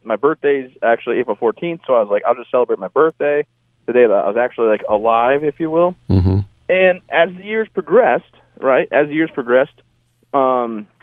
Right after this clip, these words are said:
Speaker 1: I started to really appreciate the Alive Day more, which is the day that I was blown up, where I did, you know, suffer, uh, my injury of losing both arms and both legs. And, like, the first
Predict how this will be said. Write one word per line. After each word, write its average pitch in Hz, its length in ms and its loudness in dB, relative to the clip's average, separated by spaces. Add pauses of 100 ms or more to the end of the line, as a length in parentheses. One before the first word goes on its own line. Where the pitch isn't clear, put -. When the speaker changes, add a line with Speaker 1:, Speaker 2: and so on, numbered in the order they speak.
(420)
Speaker 1:
I - 80 -14
started 170 140 2
to 147 80 -4
really 156 160 0
appreciate 160 420 -6
the 131 80 -6
Alive 127 260 0
Day 120 100 0
more, 117 300 -6
which 104 160 -8
is 110 160 -6
the 113 80 -6
day 117 160 4
that 107 140 2
I 101 100 4
was 98 160 -4
blown 101 220 0
up, 95 200 -2
where 101 200 0
I 101 140 -4 (140)
did, 117 140 2 (100)
you 110 120 -10
know, 95 200 -6 (160)
suffer, 104 520 -2
uh, 95 180 -2
my 95 220 -2
injury 101 340 0
of 90 160 -2 (340)
losing 117 240 -2
both 107 200 2
arms 104 200 -4
and 101 60 -18
both 98 160 -2
legs. 110 360 -2 (540)
And, 135 260 2
like, 127 120 -2
the 123 120 -6
first 160 280 -6